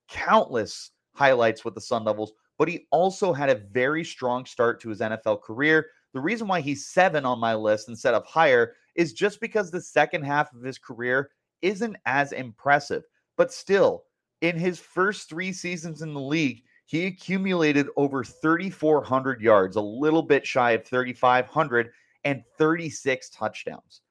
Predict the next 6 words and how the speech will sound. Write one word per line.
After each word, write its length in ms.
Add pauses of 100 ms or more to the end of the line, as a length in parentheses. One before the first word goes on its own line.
(260)
The 100
dude 420
was 160 (160)
absolutely 720
on 240 (220)
fire 480